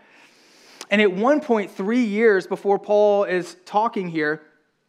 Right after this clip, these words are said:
he, the leader of the assassins took everybody up on the Mount of Olives and claimed that he had a vision from God that they were gonna take over Jerusalem,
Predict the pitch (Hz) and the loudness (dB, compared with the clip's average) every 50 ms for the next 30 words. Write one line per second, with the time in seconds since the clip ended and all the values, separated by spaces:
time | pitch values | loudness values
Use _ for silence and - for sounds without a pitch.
0 | _ - - _ _ - - - - 202 226 226 202 - 175 202 202 185 190 214 | _ -20 -20 _ _ -20 -18 -6 0 2 4 4 2 2 2 2 2 2 0 2
1 | 247 294 320 330 285 220 196 180 175 190 175 165 185 180 175 185 190 180 180 175 | 4 4 4 4 4 2 2 2 2 0 0 2 -2 -2 0 -2 -2 -2 -2 -2
2 | 190 175 175 - 208 202 - 180 190 208 220 247 214 233 208 214 202 196 214 202 | -6 -10 -6 -4 -4 -2 0 0 0 0 0 0 0 0 2 2 0 0 -2 -2
3 | 185 180 175 175 180 175 165 165 170 180 170 151 151 143 143 165 170 165 - - | -2 -2 0 0 0 0 -2 -2 0 0 0 0 -2 -4 -6 -10 -12 -12 -12 -12
4 | - 202 214 233 247 240 220 190 175 165 156 165 175 185 175 170 160 147 175 190 | -8 -4 -2 -2 0 0 0 -2 -4 -6 -6 -2 0 0 0 0 -2 -2 -4 -4
5 | 175 196 202 185 - 202 180 160 170 170 165 156 147 151 170 160 175 160 147 - | -4 -4 -6 -6 -6 -6 -4 0 2 2 2 0 -2 -6 -6 -6 -6 -10 -12 -10
6 | - - 202 196 196 202 185 185 175 180 175 170 160 156 151 151 151 - 151 131 | -6 0 0 0 0 0 -4 -2 -2 -2 -4 -4 -8 -8 -8 -8 -10 -12 -18 -18
7 | 110 | -20